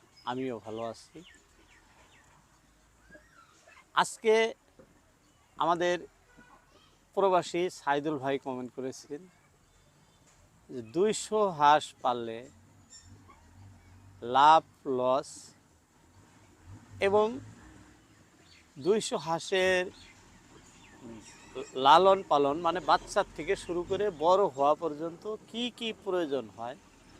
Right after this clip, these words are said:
ওষুধ, পানি, ভ্যাকসিন, এই সম্পর্ক নিয়ে একটি সম্পূর্ণ ভিডিও দিব। ভাইজান, আপনার উদ্দেশ্য করে সবাকে,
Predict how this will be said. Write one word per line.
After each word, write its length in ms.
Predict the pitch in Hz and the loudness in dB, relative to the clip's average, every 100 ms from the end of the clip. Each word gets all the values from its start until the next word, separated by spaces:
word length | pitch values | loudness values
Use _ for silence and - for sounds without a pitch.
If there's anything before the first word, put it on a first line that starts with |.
| 165 | -8
ওষুধ, 280 | 160 - 180 - | -8 -6 -8 -2
পানি, 260 | 151 135 143 - - - - - - - - - - - - - 123 | -2 -2 -6 -12 -20 -20 -20 -20 -20 -20 -20 -20 -20 -20 -18 -10 -2
ভ্যাকসিন, 480 | 156 - - 180 202 233 - - - - - - 170 | 0 -2 -6 -6 -6 -14 -20 -20 -20 -20 -20 -12 -6
এই 60 | 175 - | -6 -4
সম্পর্ক 380 | 196 208 190 190 175 | -4 -2 -2 -2 -4
নিয়ে 140 | 175 220 | -4 -4
একটি 160 | 214 190 - | -8 -10 -6
সম্পূর্ণ 420 | 214 208 208 180 160 135 131 - - - - - - 127 127 | -6 -6 -4 -4 -2 -4 -6 -16 -20 -20 -20 -20 -14 -8 -4
ভিডিও 300 | 131 139 156 139 | -2 0 2 0
দিব। 120 | 101 - - - - - - - - - - - - - - - - - - - - - - - - - - - - - - | -4 -16 -20 -20 -20 -20 -20 -20 -20 -20 -20 -20 -20 -20 -20 -20 -20 -20 -20 -20 -20 -20 -20 -20 -20 -20 -20 -20 -20 -20 -6
ভাইজান, 360 | 143 190 220 214 196 | 0 4 6 6 4
আপনার 280 | - 196 185 | 2 -2 0
উদ্দেশ্য 300 | 160 185 - 214 220 | -2 -4 -4 -6 -2
করে 140 | 226 214 - | -2 -2 -4
সবাকে, 460 | 170 175 175 196 | 2 2 2 0